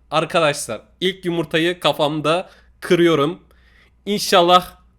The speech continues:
Allah affeder. İnşallah cringe olmamışızdır abi. Gerçekten çok cringe bir şey. Ama içerik abi. İzlenme için her şeyi yapıyoruz arkadaşlar. Bunlar senin için. Hala videoya like atmadıysan ayıp sana.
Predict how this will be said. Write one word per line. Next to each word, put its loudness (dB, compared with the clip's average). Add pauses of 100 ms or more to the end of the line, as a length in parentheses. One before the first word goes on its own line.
(120)
Allah 2
affeder. -4
İnşallah -4
cringe -6
olmamışızdır -8
abi. -10 (280)
Gerçekten -4
çok -10
cringe -6
bir -14
şey. -10 (440)
Ama -4 (320)
içerik -4
abi. -8
İzlenme -6
için -10
her -2
şeyi -10
yapıyoruz -12
arkadaşlar. -16 (260)
Bunlar 0
senin -2
için. -6 (200)
Hala 4
videoya 2
like 2
atmadıysan -4 (1080)
ayıp 0
sana. -10